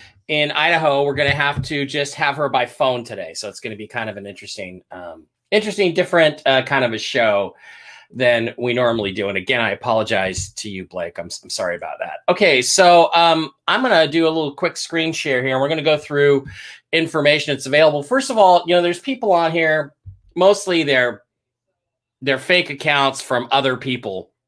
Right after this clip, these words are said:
who used to be part of this show, but now are, you know, somewhere else, like the Denny's down the street from the homeless shelter in, in, uh, in, in Huntington Beach. But, uh, Jen, uh, the other day, she has made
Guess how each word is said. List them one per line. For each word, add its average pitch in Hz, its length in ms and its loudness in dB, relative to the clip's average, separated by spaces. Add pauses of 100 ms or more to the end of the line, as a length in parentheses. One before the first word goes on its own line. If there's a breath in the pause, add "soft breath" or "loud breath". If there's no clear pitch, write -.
(960 soft breath)
who 160 80 0
used 165 300 0
to 165 40 -4
be 151 140 0
part 143 240 0
of 123 60 -6
this 120 120 -6
show, 117 680 -2
but 123 240 -2
now 131 380 0
are, 120 320 0
you 123 160 -6
know, 101 340 -6 (240)
somewhere 113 400 -6
else, 101 400 -6 (640)
like 117 280 -2 (720)
the 117 100 -8
Denny's 117 400 -2
down 113 200 -2
the 104 80 -6
street 113 280 -6
from 104 140 -10
the 101 80 -6
homeless 107 300 -4
shelter 98 440 -4
in, 92 280 -8 (1120 soft breath)
in, 101 200 -6
uh, 92 180 -4
in, 107 100 -4
in 107 380 -2
Huntington 104 540 -4
Beach. 117 340 0
But, 156 320 4
uh, 156 200 2
Jen, 214 520 2
uh, 151 60 2
the 170 160 4
other 170 160 0
day, 175 260 2
she 220 140 -2
has 247 160 0
made 196 280 0